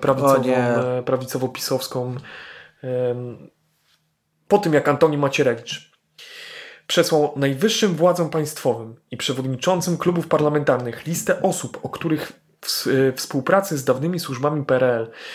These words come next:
Speaker 1: świadczyły materiały z archiwów Ministerstwa Spraw Wewnętrznych czwartego czerwca tysiąc dziewięćset dziewięćdziesiątego drugiego roku,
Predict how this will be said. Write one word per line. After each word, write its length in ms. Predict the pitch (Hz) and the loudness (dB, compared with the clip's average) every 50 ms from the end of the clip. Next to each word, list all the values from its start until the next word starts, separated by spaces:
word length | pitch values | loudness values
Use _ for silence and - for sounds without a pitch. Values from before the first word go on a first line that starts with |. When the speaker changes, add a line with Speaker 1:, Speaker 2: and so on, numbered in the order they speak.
| - - - - - - - - _ | -14 -14 -14 -12 -12 -14 -14 -8 _
Speaker 1:
świadczyły 760 | - - - 202 214 208 208 - - - 214 208 180 147 123 | -4 0 2 4 4 4 2 -2 -2 0 2 4 4 2 2
materiały 800 | 117 123 123 - 143 135 143 151 160 165 165 165 165 160 160 156 | 2 0 0 2 2 2 4 4 4 4 4 4 4 4 2 0
z 180 | 135 131 - - | -2 -4 -6 -8
archiwów 580 | 127 - - - 139 131 139 139 135 - - | -8 -8 -8 -8 -4 -2 -2 -4 -4 -4 -8
Ministerstwa 560 | 131 127 123 120 - - 147 143 - - 139 | -8 -8 -6 -6 -2 -2 -2 -2 0 -2 -4
Spraw 320 | 127 - - 139 131 127 131 | -2 0 0 0 0 0 0
Wewnętrznych 520 | 131 120 131 127 120 117 - - 131 - | -2 0 0 0 0 0 -2 -6 -6 -6
czwartego 480 | - - 131 127 - 139 135 131 135 127 | -4 -4 -4 -4 -2 -2 0 0 0 -2
czerwca 360 | - - 131 127 - - 123 | 0 0 -2 -2 -2 -6 -8
tysiąc 240 | - - - 127 120 | -6 -4 -4 -4 -2
dziewięćset 320 | 135 151 147 143 - 123 | -2 -2 -2 -2 -4 -4
dziewięćdziesiątego 540 | 120 123 127 117 113 - 127 120 143 143 139 | -4 -4 -4 -4 -2 -4 0 0 2 2 2
drugiego 320 | 127 123 131 135 123 127 | 2 2 2 2 4 4
roku, 400 | 120 113 113 - 135 147 - - | 2 2 0 -2 -6 -6 -6 -10